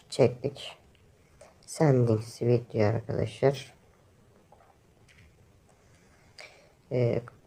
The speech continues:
başarılı bir şekilde gönderdim. Birkaç dakika içinde hemen düşüyor bu, e, sweet coinler. E, ben düştüğü zaman tekrardan sizlere şimdi göstereceğim.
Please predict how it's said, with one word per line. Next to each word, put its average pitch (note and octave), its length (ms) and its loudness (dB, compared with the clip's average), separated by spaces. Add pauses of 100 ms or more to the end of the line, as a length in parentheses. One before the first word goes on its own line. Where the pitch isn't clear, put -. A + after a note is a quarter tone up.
başarılı C#3 580 6
bir A2 60 4
şekilde A2 520 4
gönderdim. A#2+ 880 6 (120)
Birkaç C#3+ 520 4
dakika C3 320 4
içinde B2 320 2
hemen A#2+ 480 6
düşüyor A2 460 6
bu, A2+ 180 8 (920)
e, A#2+ 220 -4
sweet G#2+ 440 -2 (640)
coinler. A2+ 840 4
E, A#2+ 240 -2
ben B2+ 240 6 (880)
düştüğü A#2+ 400 2
zaman A#2+ 400 6 (140)
tekrardan G#2 560 2
sizlere G#2+ 420 2
şimdi G2 360 0
göstereceğim. G#2+ 680 2